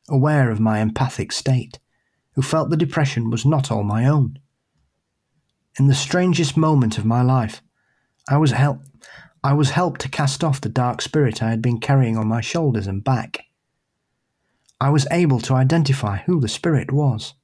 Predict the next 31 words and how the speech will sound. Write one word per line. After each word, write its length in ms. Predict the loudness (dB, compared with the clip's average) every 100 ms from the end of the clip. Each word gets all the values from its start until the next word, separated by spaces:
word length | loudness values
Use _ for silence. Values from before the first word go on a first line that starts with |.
| _ _ -6
It 140 | 0
was 160 | 0 0
George 640 | 0 2 2 0 -6 -14 _
from 180 | 0
the 80 | 0
cemetery, 600 | 2 2 2 0 -4 -6 _ _ _ _
where 180 | 2 4
we 120 | 4
had 120 | 4
eaten 280 | 2 2 0
lunch 500 | 2 2 0 -6 -12
at 120 | -12
seventeen. 760 | -6 -4 0 0 0 0 -2 -8 _ _ _ _ _ _ _
A 60 | 0
misogynistic, 1000 | 0 0 0 4 4 2 2 -2 -2 -16 _ _ -6
violent 500 | 0 2 4 2 2
alcoholic 720 | 0 2 2 2 0 -4 -18 _ _ _ _
who 100 | 2
hadn't 280 | 2 2 0
let 200 | 0 0
go 160 | 0 4
in 140 | 4
death 400 | 4 2 0 -10 _ _ _ _ -2
and 140 | 0
was 120 | 2
angry 340 | 2 4 4 2
and 120 | 2
latched 300 | 0 -2 -2
on 140 | 0
to 120 | 0 -2
me. 340 | -2 -6 -12